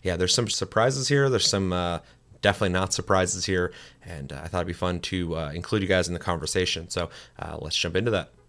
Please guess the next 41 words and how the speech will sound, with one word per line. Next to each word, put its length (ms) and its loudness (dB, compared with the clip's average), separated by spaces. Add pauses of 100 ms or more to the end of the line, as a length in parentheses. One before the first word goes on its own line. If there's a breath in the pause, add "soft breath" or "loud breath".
But 120 10
before 200 2
we 100 2
get 120 8
into 240 2
your 140 2
guys' 260 4
picks 260 0
for 120 -4
Game 240 2
of 60 -2
the 60 -4
Year 140 2
and 60 0
your 80 -2
two 180 -2
runner-ups, 640 2 (280 loud breath)
I 100 4
just 120 0
wanna 80 -2
say 320 6
that 160 2
we 140 6
are 60 2
almost 380 0
at 80 0
two 140 -4
thousand 240 2
subscribers. 720 -2
I 40 -6
think 180 -6
we 80 0
need 180 -4
twenty 300 2
more 180 4
subscribers 560 0
left 220 -2
to 60 -6
hit 160 -4
two 140 -2
thousand. 520 -2